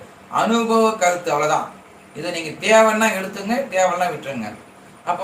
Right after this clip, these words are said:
வந்து ஒரு ராஜா வந்து உங்க கூட வந்து துணைக்கு வச்சிருக்கீங்க, அந்த ராஜாவை துணைக்கு வச்சிருக்கும் போது அவருக்கு பணிவிடை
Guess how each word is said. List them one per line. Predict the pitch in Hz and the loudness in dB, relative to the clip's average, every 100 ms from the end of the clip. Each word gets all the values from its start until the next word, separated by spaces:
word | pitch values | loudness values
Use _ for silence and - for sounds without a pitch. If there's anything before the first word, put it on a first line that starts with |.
| 180 | -2
வந்து | 220 233 | -2 -2
ஒரு | 165 | 2
ராஜா | 170 226 233 220 196 | 4 4 6 4 4
வந்து | 175 220 | 0 -2
உங்க | 247 220 208 | -2 0 2
கூட | 220 196 | 2 2
வந்து | 180 185 | 0 -2
துணைக்கு | 175 175 165 | -4 -4 -6
வச்சிருக்கீங்க, | 160 131 123 127 190 - - - - | -8 -8 -6 -4 -4 -6 -16 -20 -10
அந்த | 180 175 - | -2 2 4
ராஜாவை | 226 233 247 240 196 | 4 4 4 2 0
துணைக்கு | 190 196 190 | -4 -6 -6
வச்சிருக்கும் | 180 185 170 165 | -8 -8 -8 -6
போது | 202 190 | -2 0
அவருக்கு | 190 226 220 - | 2 0 -2 -4
பணிவிடை | 202 220 220 214 | -2 0 0 0